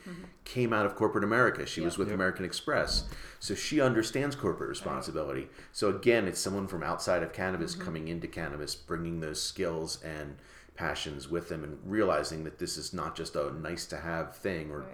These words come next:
Speaker 2: something that's bolted on, but something that should be embedded in the business. And they've done a nice job at,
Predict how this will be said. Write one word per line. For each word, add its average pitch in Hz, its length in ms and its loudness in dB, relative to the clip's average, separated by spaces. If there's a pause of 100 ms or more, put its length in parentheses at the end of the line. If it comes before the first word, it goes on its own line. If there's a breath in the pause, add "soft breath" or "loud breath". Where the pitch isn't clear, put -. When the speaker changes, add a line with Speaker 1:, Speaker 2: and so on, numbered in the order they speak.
(220 loud breath)
Speaker 2:
something 87 300 -4
that's 82 160 -6
bolted 80 500 -2
on, 82 320 -2
but - 160 -6
something 87 300 -4
that 73 100 -8
should - 160 -10
be 76 140 -4
embedded 73 440 -2
in 71 120 -6
the 65 40 -6
business. 73 460 -6
And 82 100 -4
they've 98 140 -2
done 98 140 -2
a 85 60 -2
nice 82 200 -4
job 80 260 -2
at, 73 100 -6